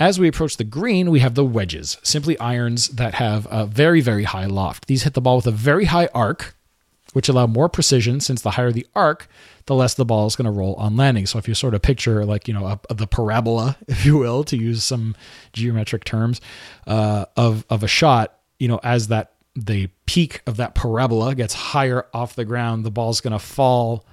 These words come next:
straighter down to the ground. So when it hits the ground, it's not really gonna roll. It may bounce a little for one shot, and then, uh, you know, it's really gonna be, it's really gonna land where you hit it. Finally,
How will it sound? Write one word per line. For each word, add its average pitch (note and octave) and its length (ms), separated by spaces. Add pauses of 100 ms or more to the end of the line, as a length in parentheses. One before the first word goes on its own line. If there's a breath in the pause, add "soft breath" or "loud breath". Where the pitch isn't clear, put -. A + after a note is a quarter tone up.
(320 soft breath)
straighter C#3 800 (480)
down A#2 260
to A2+ 100
the A#2 60
ground. A#2+ 400
So B2 120
when A2+ 120
it A#2 80
hits G#3+ 200
the D#3 80
ground, A#2+ 320
it's D3 100
not G3+ 120
really D3 160
gonna A2 160
roll. F2+ 240
It F#2+ 60
may A2 140
bounce A#2 480
a C3 80
little B2 420 (260)
for - 220
one A2+ 180
shot, A#2 340
and A2+ 120
then, G2+ 240
uh, F#2 240 (800 loud breath)
you A2+ 100
know, G#2+ 120
it's G#2+ 120
really B2 300
gonna A2 180
be, G2+ 380 (200)
it's - 120
really A2+ 180
gonna G#2 140
land G2+ 260
where G2 140
you E2+ 160
hit E2+ 160
it. - 140 (2000 soft breath)
Finally, D#3+ 480